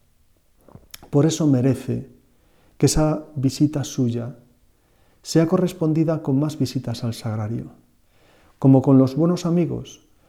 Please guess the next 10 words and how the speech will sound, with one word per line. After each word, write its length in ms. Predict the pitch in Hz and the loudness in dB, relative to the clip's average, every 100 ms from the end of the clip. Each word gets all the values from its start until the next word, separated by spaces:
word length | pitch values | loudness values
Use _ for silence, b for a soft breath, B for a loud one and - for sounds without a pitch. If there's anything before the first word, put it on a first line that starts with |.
| _ | _
cuando 220 | - 131 135 | 2 4 4
nos 180 | 127 | 2
han 80 | 143 | 4
invitado 400 | 151 147 147 143 | 6 6 4 0
a 20 | |
su 160 | 135 131 | -2 -2
casa 460 | 180 170 147 147 147 B B B B - | -2 -2 -4 -4 -6 B B B B 2
y 80 | |
al 140 | 131 120 | 4 4
despedirnos 920 | 127 - 131 185 175 175 180 - | 0 0 4 4 4 0 -2 -6